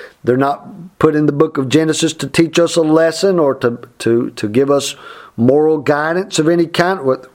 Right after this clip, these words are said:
certainly their lives, as the Bible says in the book of Hebrews, Abel is still preaching to this day. We learn lessons from their life, but these are not figures. These are not, uh, typo-, this is not typology.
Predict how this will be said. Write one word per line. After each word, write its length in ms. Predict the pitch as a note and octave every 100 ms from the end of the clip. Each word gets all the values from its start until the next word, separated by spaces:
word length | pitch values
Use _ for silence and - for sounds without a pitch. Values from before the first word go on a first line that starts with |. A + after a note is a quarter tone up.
| - -
certainly 460 | - E3 E3+ C3+ A#2+ - _ _ _ _
their 200 | - C#3
lives, 520 | C3+ D#3+ F3 D3+ D3+
as 160 | B2 A#2
the 80 | A#2+
Bible 260 | C#3+ D3+
says 180 | C#3+ D3+
in 60 | C3+
the 60 |
book 220 | C3+ C#3+ C#3+
of 80 |
Hebrews, 500 | B2 F3+ C3+ C#3+ D3 - - - - - - _
Abel 640 | B2+ E3 G3+ E3+ E3+ - - _ _ _ _ _
is 180 | D#3 C#3
still 260 | - E3+ F3+
preaching 600 | - A3 A3 - G#2+ G2+ _
to 100 | C3+
this 220 | E3 F3
day. 220 | F3 D#3
We 220 | B2+ F#3 F#3 -
learn 340 | F3+ G#3 F3+
lessons 320 | E3 D#3 C#3
from 180 | C3+ C#3
their 100 | B2+
life, 240 | B2+ C3+ - - - -
but 180 | C#3 C#3
these 240 | G3 E3+
are 80 | E3+
not 460 | E3 D3+ - - _ _ _ _
figures. 560 | - F3 B2 A#2+ G#2 -
These 240 | D3 E3+
are 60 | D#3+
not, 500 | D#3 D3 C#3+ - _ _ _ _ _ _
uh, 180 | A2 A#2 -
typo-, 640 | - D#3 D3+ C#3+ C#3+ C3+
this 180 | C#3+ F3
is 60 | D3
not 460 | E3 C#3 - _ -
typology. 1000 | C#3+ C#3 C#3 C3 C#3 B2+ G2 A2+ G2+